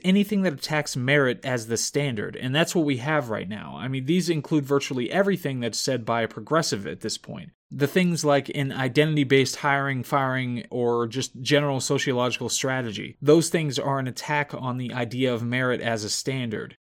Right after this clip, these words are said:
The internal inconsistency and lack of logic when it comes to a lot of progressive ideas, we'll say a lot of, probably the entire category. It's not a bug, it's the point. The point is that it undermines the idea of merit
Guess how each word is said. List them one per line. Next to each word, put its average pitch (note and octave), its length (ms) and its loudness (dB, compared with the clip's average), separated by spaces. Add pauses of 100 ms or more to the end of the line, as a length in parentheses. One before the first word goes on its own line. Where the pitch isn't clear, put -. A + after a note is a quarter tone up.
(140)
The D3+ 260 2
internal F3+ 540 2
inconsistency D#3 920 2
and B2 100 0
lack C#3 200 0
of A#2+ 120 0
logic B2 640 0
when A#2+ 240 -6
it A2+ 80 -4
comes B2+ 320 -4
to A#2+ 200 -2
a A2+ 60 0
lot A#2 240 2
of A2 300 -6
progressive B2+ 520 -2
ideas, A2+ 540 0
we'll F#2+ 220 -10
say A#2 200 -4
a G#2+ 60 -4
lot A#2 260 -2
of, G2+ 140 -6
probably A2 480 -2 (140)
the A#2 240 -6
entire A#2 400 -4
category. A#2 640 -6 (260)
It's E3 220 2
not G3+ 160 6
a E3+ 60 6
bug, E3 340 6
it's - 320 -2
the C3 140 0
point. - 640 -2
The C3+ 160 -2
point F#3+ 300 2
is C3+ 140 0
that D3 140 4
it C3+ 220 2
undermines C#3 600 0
the B2+ 100 0
idea B2 340 0
of A2+ 360 -4
merit B2+ 500 -2